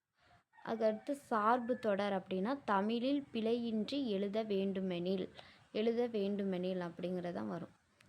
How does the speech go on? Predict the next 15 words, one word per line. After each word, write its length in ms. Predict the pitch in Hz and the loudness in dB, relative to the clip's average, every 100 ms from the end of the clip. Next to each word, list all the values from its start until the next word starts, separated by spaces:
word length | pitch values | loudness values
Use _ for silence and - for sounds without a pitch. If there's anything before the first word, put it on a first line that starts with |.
| - | -16
கலவை 400 | - 202 208 208 196 | -4 0 2 0 -2
தொடர்ல. 340 | 175 175 170 - _ _ _ _ | -4 -6 -10 -14 _ _ _ _
அதுக்கு 340 | - 220 226 | -2 0 0
எடுத்துக்காட்டு 600 | 220 214 262 240 226 233 | 0 0 -2 0 0 0
பார்த்தீங்கன்னா, 460 | 226 202 202 202 240 | -2 -2 -2 -2 0
"நேற்று 440 | 247 208 208 226 | 0 0 -2 -6
புயல் 380 | 214 220 220 247 | -4 -2 0 0
வீசியதால் 800 | 214 214 - 214 208 196 294 254 | -2 -4 -4 -2 0 2 0 0
பள்ளிக்கு 580 | 214 190 202 214 - 262 | 0 0 0 -2 -2 -2
விடுமுறை." 600 | 220 175 175 170 175 175 | -2 -2 -4 -2 -2 -2
நேற்று 400 | 190 214 220 233 | -4 -4 -6 -10
புயல் 380 | - 214 226 220 | -6 -2 -2 -2
வீசியதால் 640 | 208 196 208 202 294 330 | -6 -4 -4 0 -2 -2
பள்ளிக்கு 420 | 214 196 196 - | -4 -4 -4 -6
விடுமுறை. 440 | 185 185 175 170 | -6 -4 -4 -6